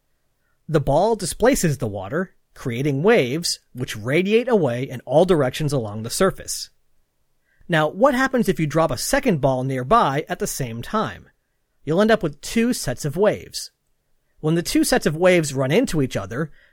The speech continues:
things start to get complicated. If you look carefully, you'll notice that sometimes the waves combine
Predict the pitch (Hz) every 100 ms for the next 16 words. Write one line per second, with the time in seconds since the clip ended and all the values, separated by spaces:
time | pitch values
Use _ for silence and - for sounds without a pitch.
0 | - 285 294 - 202 202 139 127 - 220
1 | 214 - 101 - - - - _ _ _
2 | _ - - 160 160 160 - - 254 208
3 | 135 120 147 160 180 233 - 156 - 208
4 | 262 - 226 220 208 160 143 156 147 -
5 | 160 143 202 160 90